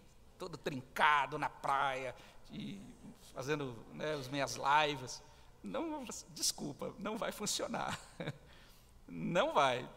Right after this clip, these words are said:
Por meios naturais vai ter que buscar um outro tipo de solução para isso aí. Algumas pessoas começam com Deus hoje e já querem ser maduros amanhã. Querem ser super santos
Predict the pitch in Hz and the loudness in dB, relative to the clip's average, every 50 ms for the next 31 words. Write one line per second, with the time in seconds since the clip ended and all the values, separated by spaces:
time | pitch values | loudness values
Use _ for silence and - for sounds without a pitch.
0 | - - 147 147 147 160 202 202 160 165 175 180 - - 180 156 185 262 233 160 | -6 -2 0 4 6 6 6 6 4 4 2 0 2 2 4 6 6 6 4 0
1 | 151 - 165 160 180 160 - - - - 170 185 220 208 202 190 - - 262 - | -2 -2 -4 -8 -6 -2 0 0 0 2 0 -2 -2 -2 -2 -2 -2 -4 -4 -4
2 | - 202 208 - 269 214 208 214 - 226 233 254 320 - - - - 180 - - | -4 -4 -2 -4 -4 0 2 2 2 2 2 2 4 4 4 4 2 0 0 -2
3 | 214 202 202 202 - - 359 - 156 147 135 117 - - - - - - - - | -2 -2 0 0 0 0 0 -4 -4 -4 -4 -6 -6 -10 -14 -20 -20 -20 -20 -20
4 | - - - - - - - - - 247 285 330 339 - 302 269 - 302 294 - | -20 -20 -20 -20 -20 -14 -6 -4 -4 0 2 2 2 2 2 2 2 4 4 4
5 | - 294 294 269 285 277 - 277 247 - 262 233 214 233 254 262 220 196 240 247 | 2 2 4 4 6 6 6 4 2 0 -2 0 4 6 6 6 6 6 4 4
6 | 233 202 233 254 240 - 240 240 247 247 247 240 233 233 - - 247 240 240 240 | 4 4 2 0 0 2 2 4 4 4 2 0 -2 0 2 2 4 2 4 4
7 | 226 202 165 226 226 240 202 226 240 240 254 240 214 196 202 208 208 170 120 127 | 2 2 2 -2 -2 -2 -2 -2 -2 -2 -4 -4 -4 -6 -6 -6 -6 -8 -10 -12
8 | - - - - - - - - - - - - - - - - - - - - | -16 -20 -20 -20 -20 -20 -20 -20 -20 -20 -20 -20 -20 -18 -18 -20 -20 -20 -20 -20
9 | - - - - - - - - - 220 240 202 - - 233 196 - - - - | -20 -20 -20 -20 -20 -20 -10 -2 0 0 2 4 4 4 4 4 4 4 2 2
10 | - - - 208 156 - - 185 190 220 226 208 185 - 143 123 - - - | 0 0 0 2 2 2 4 4 6 6 6 4 2 -2 -4 -4 -4 -6 -6